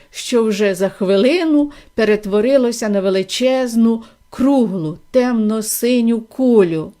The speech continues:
власне, на велетенську ягоду чорниці. А від самої Віолети Борегард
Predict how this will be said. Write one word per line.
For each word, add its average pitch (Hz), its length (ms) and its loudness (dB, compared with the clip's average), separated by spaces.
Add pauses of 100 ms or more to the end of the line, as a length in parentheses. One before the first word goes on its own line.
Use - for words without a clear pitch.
(140)
власне, 208 680 -4 (340)
на 208 120 0
велетенську 277 1040 -2 (200)
ягоду 226 580 -2
чорниці. 202 920 -4 (440)
А 202 120 -4
від 202 200 -6
самої 214 460 -2
Віолети 214 720 0
Борегард 185 640 -2